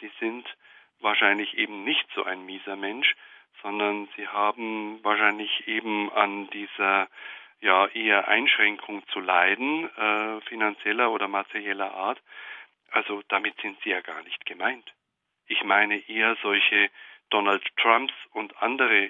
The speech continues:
in kleinen, kleineren Formen. Damit sind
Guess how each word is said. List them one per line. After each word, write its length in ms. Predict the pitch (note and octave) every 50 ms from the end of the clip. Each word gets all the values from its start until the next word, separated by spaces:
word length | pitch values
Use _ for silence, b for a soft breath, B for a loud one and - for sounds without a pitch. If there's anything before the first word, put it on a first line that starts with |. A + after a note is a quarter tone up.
| - -
in 200 | G#2+ G#2 G#2 -
kleinen, 440 | - G#2 F#2+ F#2+ F#2+ G2 F#2 F#2 F#2+ - G#2 G#2
kleineren 500 | - G#2+ G2 F#2+ G2 F#2+ F#2+ F#2+ F#2+ F#2
Formen. 500 | F#2 - - F#2 F2+ F2+ F2+ F2+ F#2 F#2 b b b b b b b b b b b _
Damit 520 | - F#2 F2 F2+ F2 - - - G#2 F#2+ - _ _ -
sind 180 | - G2+ F#2